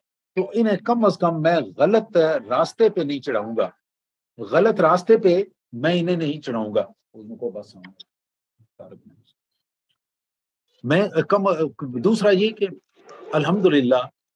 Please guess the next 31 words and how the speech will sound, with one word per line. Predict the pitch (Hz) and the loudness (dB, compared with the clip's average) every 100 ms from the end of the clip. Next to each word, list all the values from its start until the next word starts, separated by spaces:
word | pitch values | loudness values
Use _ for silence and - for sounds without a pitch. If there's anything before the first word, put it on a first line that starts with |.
| - | -14
मेरे | 110 139 185 | -2 0 2
पास | 185 156 147 - - _ - | 2 -2 -2 -8 -20 _ -16
जिन | 110 143 143 | -8 -4 0
दो | 123 151 | 0 0
सिलसिलों | - 151 - 139 127 | -2 -6 -4 -4 -4
की | 120 127 120 - | -6 -6 -6 -8
इजाजत | 123 110 110 135 139 | -6 -2 0 0 -2
है, | 117 113 104 _ _ _ _ - 151 | 0 -2 -4 _ _ _ _ -10 -6
उन | 151 | -4
दोनों | 120 139 190 | -4 -4 -4
के | 185 151 | -4 -4
दोनों | 117 123 135 | -4 -4 -6
सलासिल | - 117 131 131 117 | -4 -4 -2 -2 -4
में | 117 120 - | -4 -6 -8
उन | 139 120 | -6 -2
लोगों | 110 107 120 | -2 -2 -4
को | 117 | -2
मैं, | 127 180 - _ _ _ _ _ - | -2 -4 -10 _ _ _ _ _ -2
अ, | 117 113 113 110 - _ _ _ _ _ _ _ _ - | 2 2 0 -4 -12 _ _ _ _ _ _ _ _ -8
कम | 131 143 | -4 -4
अज | 135 | -2
कम | 151 | -4
उस | 143 160 147 - - | -4 -6 -6 -6 -2
सिलसिले | 135 - 165 165 - 139 | -2 -2 -4 -2 -2 -2
की | 127 156 151 | 0 -2 -2
लड़ी | 113 113 156 226 214 | -2 2 2 2 2
में | 180 | 2
वो | 156 | 2
शामिल | 135 120 135 113 | 0 -2 -2 -4
हो | 101 117 | -4 -4
जाएंगे। | 110 95 92 | -6 -8 -12